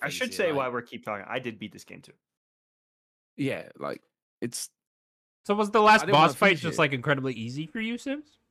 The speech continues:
Speaker 1: Yeah,
Speaker 2: Oh
Speaker 1: you did
Speaker 2: my
Speaker 1: insane
Speaker 2: lord.
Speaker 1: amount
Speaker 2: Like,
Speaker 1: of heart.
Speaker 2: Daniel, let me talk about you. Like, Daniel, 'cause you,
Speaker 1: Yeah.
Speaker 2: you, 'cause you scared me a bit. You were like, "Oh, this boss fight, this
Speaker 1: Well, it's
Speaker 2: boss
Speaker 1: just
Speaker 2: fight."
Speaker 1: because
Speaker 2: So I
Speaker 1: I
Speaker 2: was
Speaker 1: didn't
Speaker 2: like
Speaker 1: have any anti-gloom stuff.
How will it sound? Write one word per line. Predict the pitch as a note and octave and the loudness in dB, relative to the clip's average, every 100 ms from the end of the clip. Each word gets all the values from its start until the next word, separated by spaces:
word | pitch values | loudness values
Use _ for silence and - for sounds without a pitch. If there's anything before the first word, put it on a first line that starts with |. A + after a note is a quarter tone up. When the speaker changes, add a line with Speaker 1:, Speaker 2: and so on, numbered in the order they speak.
| _ _ - | _ _ -4
Speaker 1:
Yeah, | F3 | -2
Speaker 2:
Oh | G#3 | 0
Speaker 1:
you | G3+ | -2
did | |
Speaker 2:
my | D3 D3+ | -4 -4
Speaker 1:
insane | C3 | -6
Speaker 2:
lord. | A#2 A#3 | -6 -6
Speaker 1:
amount | D3+ A2 | -6 -6
Speaker 2:
Like, | |
Speaker 1:
of | G2 | -8
heart. | F#2 G3 | -12 -10
Speaker 2:
Daniel, | F#3 D3+ C#3+ | -6 -2 -2
let | F3+ | -4
me | E3+ | -6
talk | F#3 D#3 | -6 -4
about | D3+ C3 | -4 -4
you. | A2 G2+ | -6 -6
Like, | A2 | -6
Daniel, | D3 C#3 A2+ | -6 -8 -10
'cause | - B2 | -10 -8
you, | G3 | -6
Speaker 1:
Yeah. | A2 - | -6 -10
Speaker 2:
you, | F3 | -16
'cause | - D3 | -10 -6
you | G3 | -6
scared | F3 E3+ D#3 A#2+ | -6 -4 -4 -6
me | |
a | G#2 | -10
bit. | G2+ | -10
You | G#2+ | -10
were | |
like, | F#2+ | -8
"Oh, | G2 G#2 G2+ G2 F#2+ - _ _ | -6 -4 -6 -6 -10 -14 _ _
this | A#2+ G#2 | -14 -8
boss | B2 A2+ | -6 -8
fight, | - G2+ F#2+ - | -8 -8 -8 -10
this | A#2+ C3 | -6 -2
Speaker 1:
Well, | F#3 | -2
it's | |
Speaker 2:
boss | G#3+ | -2
Speaker 1:
just | G3+ | -8
Speaker 2:
fight." | F3+ | -8
Speaker 1:
because | G#3+ G#3 | -6 -4
Speaker 2:
So | F3+ | -4
I | |
Speaker 1:
I | |
Speaker 2:
was | D3 | -6
Speaker 1:
didn't | D#3+ - | -8 -8
Speaker 2:
like | C#3+ | -8
Speaker 1:
have | C#3 C3 A#2+ | -8 -8 -10
any | B2+ B2 A#2+ | -12 -12 -12
anti-gloom | B2+ B2 A#2+ G2 A2+ A#2+ A#2+ | -12 -12 -14 -20 -16 -14 -16
stuff. | - F#2 - | -16 -20 -20